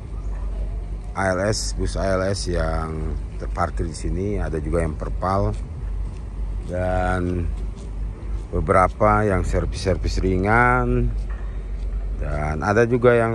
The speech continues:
sedang nyantai itu ya di bagasi bawah,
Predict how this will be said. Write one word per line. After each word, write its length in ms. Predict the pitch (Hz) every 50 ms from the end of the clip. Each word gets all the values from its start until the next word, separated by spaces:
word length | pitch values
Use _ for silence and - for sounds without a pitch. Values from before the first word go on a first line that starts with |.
| 104 -
sedang 320 | 107 98 104 104 107 107
nyantai 640 | 107 110 113 113 - - 120 120 120 123 123 120 113
itu 400 | - - 120 117 120 117 117 110
ya 240 | 92 85 85 85 85
di 240 | 82 82 82 80
bagasi 560 | 78 73 80 80 73 82 80 80 - - 80 80
bawah, 640 | 90 90 90 92 92 92 92 92 90 92 101 101